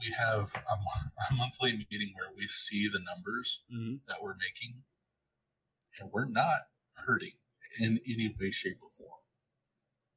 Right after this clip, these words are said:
Speaker 1: So why are we, like, why are we squeezing the clients for every last drop?
Speaker 2: Yeah,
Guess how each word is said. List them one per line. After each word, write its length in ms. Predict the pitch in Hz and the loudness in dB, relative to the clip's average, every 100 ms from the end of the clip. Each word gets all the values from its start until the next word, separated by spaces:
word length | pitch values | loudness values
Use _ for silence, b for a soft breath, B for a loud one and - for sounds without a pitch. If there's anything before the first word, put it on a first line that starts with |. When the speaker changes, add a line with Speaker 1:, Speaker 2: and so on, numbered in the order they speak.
| _ _ _ _ _ _ | _ _ _ _ _ _
Speaker 1:
So 280 | - - 98 92 | 0 2 -2 6
why 200 | 107 127 | 8 8
are 180 | - 110 | 6 0
we, 140 | 110 101 | -8 -8
like, 280 | 98 98 - - - _ _ - | -10 -12 -14 -20 -20 _ _ -4
why 100 | 110 | 2
are 140 | 117 113 | 2 0
we 140 | 113 | -2
squeezing 460 | 110 - 110 104 98 | -2 -2 0 0 0
the 60 | 90 | -4
clients 480 | - 98 92 90 - | -2 -2 -2 -6 -8
for 140 | 98 | -4
every 240 | - - - | -4 -4 -4
last 240 | - - - - | -2 -2 -4 -6
drop? 240 | - - - - | -8 -10 -12 -4
Speaker 2:
Yeah, 180 | 196 | -2